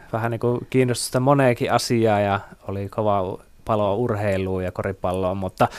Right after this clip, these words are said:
jotenkin se sitten realismi tuli ja että ei, niinku urheilullahan nyt ei ole helppo päästä Suomessa mihinkään leivänsyrjään kiinni ja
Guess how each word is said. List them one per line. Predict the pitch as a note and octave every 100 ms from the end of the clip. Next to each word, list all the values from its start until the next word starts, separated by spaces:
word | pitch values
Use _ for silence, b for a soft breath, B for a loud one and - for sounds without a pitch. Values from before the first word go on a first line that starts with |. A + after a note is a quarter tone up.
| B B -
jotenkin | G2+ A#2 C#3 E3
se | F#3+
sitten | F3+ D#3+ E3+ D#3 D3+
realismi | D#3+ D#3 D3 D#3 C#3+
tuli | C#3+ C#3
ja | C3 C3
että | B2 B2
ei, | B2 A#2+
niinku | - B2+ B2 B2
urheilullahan | B2+ B2+ A#2+ A2+ A#2 A2
nyt | A2
ei | G#2 A2
ole | G2 - A2+
helppo | A2+ -
päästä | G2 G2+ F#2+ A2
Suomessa | - G2+ F#2+ -
mihinkään | G2 G2 G2+ G#2+
leivänsyrjään | G2+ F#2+ F2 F2 E2+ E2+
kiinni | F2+ F2+ E2+
ja | F2